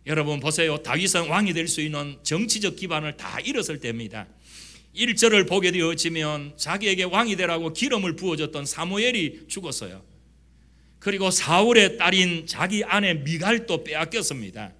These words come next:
다시 이야기하면 왕의 라인이 전혀 아닙니다.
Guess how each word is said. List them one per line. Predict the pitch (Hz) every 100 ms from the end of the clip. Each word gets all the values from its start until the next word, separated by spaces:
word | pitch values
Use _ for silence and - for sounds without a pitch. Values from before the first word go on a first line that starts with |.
| - _ _ _ -
다시 | - 220 180
이야기하면 | 175 170 160 156 127
왕의 | 185 254 180
라인이 | 143 151 208 156
전혀 | - 123 214 240
아닙니다. | 180 214 254 139 104